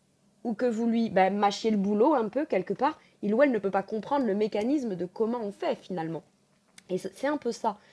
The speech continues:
Parce que l'énergie, euh, de l'impératrice est une énergie qui est assez maternante. Et, euh, donc,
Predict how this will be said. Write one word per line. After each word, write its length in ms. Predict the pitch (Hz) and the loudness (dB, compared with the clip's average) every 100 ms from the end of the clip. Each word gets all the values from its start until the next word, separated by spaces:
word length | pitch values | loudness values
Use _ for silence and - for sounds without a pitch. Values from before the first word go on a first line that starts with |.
| - _ _ | -20 _ _
Parce 140 | - - | -6 0
que 80 | |
l'énergie, 600 | 233 233 247 247 233 262 - | 2 2 2 0 0 -4 0
euh, 180 | 190 196 | 6 6
de 120 | 185 | 6
l'impératrice 580 | 190 185 190 196 262 330 | 2 0 -2 -2 -4 -6
est 140 | 220 - | -6 -4
une 80 | |
énergie 340 | 190 185 196 269 | -2 -2 -4 -8
qui 140 | - | 0
est 40 | 175 | 0
assez 200 | 185 208 | 0 -2
maternante. 800 | 202 214 196 196 202 202 - - _ _ - _ - _ - | 0 0 -2 -2 -4 -6 -14 -20 _ _ -20 _ -20 _ 2
Et, 180 | 214 196 | 6 8
euh, 80 | |
donc, 340 | 190 208 208 | 6 2 -2